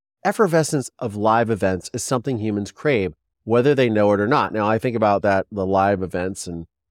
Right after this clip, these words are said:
and of those things, and it's like, oh, it's like, yeah, when you go to the stadium as a gladiator, right? Or you go to see the chariot races. I mean, that dates way back to the Romans, right?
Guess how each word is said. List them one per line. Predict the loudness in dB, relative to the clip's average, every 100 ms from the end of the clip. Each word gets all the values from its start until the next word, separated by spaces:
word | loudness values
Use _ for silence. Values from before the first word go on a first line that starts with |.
| _ -10
and | -6 -4 -4
of | -8 -8
those | -6 -6 -4
things, | -2 -2 -4
and | -8
it's | -8
like, | -4 -6 -2
oh, | 0 2
it's | 2 0
like, | -4 -6 _ _ -8
yeah, | -4 -2 -2
when | -4
you | -4
go | -4
to | -4
the | -6
stadium | -6 -4 -2 -4
as | -4 -6
a |
gladiator, | -2 0 0 0 -4 -4
right? | -6 -4 -6 -6
Or | -8
you | -8 -8
go | -6
to | -6
see | -6 -8
the | -8
chariot | -6 -2 2 2 0
races. | -4 -8 -10 -12
I | -8
mean, | -4
that | -4 -2
dates | -4 -6 -4
way | -4
back | -2 -4
to | -6
the | -4
Romans, | 0 0 -2 -2
right? | -2